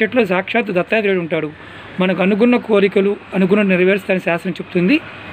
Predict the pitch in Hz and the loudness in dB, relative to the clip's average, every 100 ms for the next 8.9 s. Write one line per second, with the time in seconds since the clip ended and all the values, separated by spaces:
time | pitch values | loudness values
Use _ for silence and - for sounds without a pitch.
0 | - 175 175 165 185 151 - - - - | -2 0 0 2 2 0 -8 -20 -14 0
1 | 170 196 240 277 254 202 196 - 190 170 | 0 2 4 4 4 2 0 -2 -6 -4
2 | 202 185 208 262 277 254 - 202 196 185 | 0 2 2 2 0 -4 0 2 2 2
3 | 185 247 339 - - - - 165 185 190 | 2 2 -2 -8 -20 -20 0 2 2 2
4 | 240 269 220 196 196 190 220 - 175 - | 2 2 2 0 0 -2 -4 -2 -4 -2
5 | 180 180 - 175 330 - - - 214 196 | -2 -2 0 2 2 -2 -14 -6 -2 0
6 | 196 185 262 240 220 196 226 185 - 190 | 2 2 4 2 2 0 0 -2 -2 0
7 | 233 320 - - 190 196 208 208 185 185 | 0 -4 -12 -10 -2 0 0 -2 0 0
8 | 185 226 233 190 208 190 - 175 | 2 0 -2 -4 -4 -4 -2 0